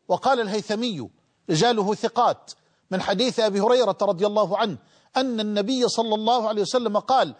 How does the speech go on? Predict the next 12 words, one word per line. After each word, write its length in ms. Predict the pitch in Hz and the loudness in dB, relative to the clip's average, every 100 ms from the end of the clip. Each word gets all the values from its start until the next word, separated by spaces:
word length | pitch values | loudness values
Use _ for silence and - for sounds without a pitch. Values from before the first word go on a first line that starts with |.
| _ _ - | _ _ -4
"لا 220 | 220 254 | 0 0
تزال 600 | 240 214 220 240 156 113 _ _ | 0 0 2 2 2 -6 _ _
عصابة 720 | 175 202 - 240 254 196 185 175 | -2 -2 2 4 4 2 -2 -2
من 420 | 143 127 214 240 247 | -6 -4 -4 -2 0
أمتي 540 | 226 226 240 165 104 _ _ _ _ _ _ _ - | 2 2 0 -4 -8 _ _ _ _ _ _ _ 0
يقاتلون 720 | 190 - 262 - 233 262 240 | 2 2 0 0 -2 0 0
على 260 | 202 220 | 2 2
أبواب 520 | 220 226 190 233 254 220 | 2 0 2 2 2 0
دمشق 640 | 196 220 247 - - 233 | -2 0 0 -2 -4 0
وما 300 | 220 208 208 | 2 2 0
حوله، 420 | - 247 214 151 - _ _ _ _ _ - | 0 0 0 -4 -8 _ _ _ _ _ -8
وعلى 720 | - 196 196 233 285 254 233 | 2 2 4 2 2 4 2